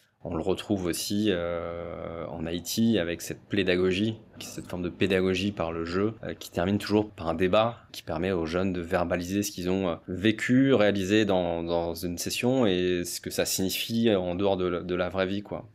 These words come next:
Euh, il faut des temps de ré-, réflexivité pour transférer ce qu'on a vécu, euh, sur, sur le quotidien.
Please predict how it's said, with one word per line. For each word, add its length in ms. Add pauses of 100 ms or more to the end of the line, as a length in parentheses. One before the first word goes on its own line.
Euh, 640
il 100
faut 160
des 140
temps 160
de 60
ré-, 200
réflexivité 920 (800)
pour 100
transférer 460
ce 80
qu'on 140
a 80
vécu, 460
euh, 320 (440)
sur, 440
sur 200
le 100
quotidien. 400